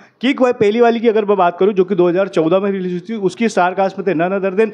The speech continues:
सलमान खान, इसके अलावा जैकलिन फर्नांडिस, इसके अलावा अर्चना पूरन सिंह और इसके अलावा हम सबके, अ, मतलब यूँ कहूँगा all time favorite,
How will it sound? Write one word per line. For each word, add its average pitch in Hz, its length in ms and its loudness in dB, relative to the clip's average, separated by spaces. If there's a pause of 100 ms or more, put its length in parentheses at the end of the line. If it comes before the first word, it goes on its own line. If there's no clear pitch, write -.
(200)
सलमान 214 540 0
खान, 214 220 -2
इसके 190 440 0
अलावा 185 280 -2
जैकलिन 165 340 0
फर्नांडिस, 196 440 -4
इसके 175 300 -2
अलावा 196 460 -2 (200)
अर्चना 190 320 0
पूरन 220 260 0
सिंह 220 180 -6
और 185 200 -2
इसके 180 240 -2
अलावा 214 220 2
हम 185 200 -4
सबके, 208 540 0
अ, 160 320 -2
मतलब 175 200 -2
यूँ 190 120 -6
कहूँगा 185 280 -2
all 190 180 2
time 208 200 0
favorite, 190 300 2